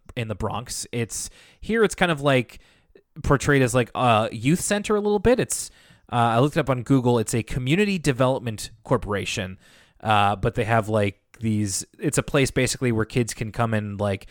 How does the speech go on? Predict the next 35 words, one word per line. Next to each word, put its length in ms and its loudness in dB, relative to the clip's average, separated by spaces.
have 240 2
fun 320 -2
after 400 -2
school 600 -4
and, 360 -8
uh, 260 0
kinda 160 0
keep 200 -2
them 100 -2
out 120 2
of 60 -6
trouble, 360 0
it 100 -6
seems. 420 -8
I 100 8
looked 260 4
up 120 2
also, 460 4
th-, 180 -6
so 120 -4
the 80 -2
band 340 0
I 80 4
mentioned, 460 -2
Los 280 -2
Viajeros, 840 -2
um, 500 2
I 40 -4
couldn't 240 2
find 300 2
a 80 0
band 480 0
by 160 4
that 240 -2
name, 340 -10